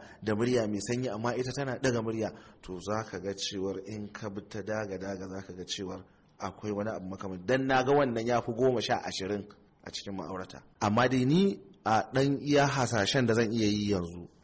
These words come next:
na fi fahimtar cewar mata waɗanda suka samu tarbiyya gaskiya suna jin daɗin zama da mijin da yake yana da mutunci, yana musu kirki, yana musu soyayya.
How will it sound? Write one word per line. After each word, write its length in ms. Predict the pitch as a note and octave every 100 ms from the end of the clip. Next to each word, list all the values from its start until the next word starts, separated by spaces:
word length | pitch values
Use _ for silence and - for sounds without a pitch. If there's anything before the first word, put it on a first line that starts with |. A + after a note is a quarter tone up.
| _ _ -
na 320 | A2 B2+ C#3 C3+
fi 120 | C#3
fahimtar 580 | - G#2+ A2+ A2 G#2 F#2
cewar 480 | - G2 F#2+ F#2 - - - _ G2+
mata 640 | G#2 A#2+ B2+ B2+ C3 A#2+ - - _ _ _ -
waɗanda 360 | C#3+ D3+ A#2+ G#2+
suka 180 | A#2
samu 240 | A2 F#2+ G2+
tarbiyya 540 | G#2+ G2+ G2+ G#2 F2 - - - A2+
gaskiya 420 | A#2+ - C3+ B2+
suna 460 | A#2+ C3+ A2 F2+ F2+ F2+
jin 340 | F2+ A2+ F#2+
daɗin 360 | F#2 G#2+ F#2+ A2+
zama 260 | A2+ A2+ A2+
da 80 | G2
mijin 380 | G#2 G2+ G2+ F#2
da 80 |
yake 280 | G2+ G2+ -
yana 240 | G2 G2+ F#2
da 80 | F#2
mutunci, 560 | G2+ C3 B2 - A2 - _ -
yana 240 | A2 G#2
musu 220 | G#2 -
kirki, 400 | - C3 C3 - A#2+
yana 160 | G#2+
musu 180 | F#2+ F#2+ F2
soyayya. 340 | F#2+ F#2 F#2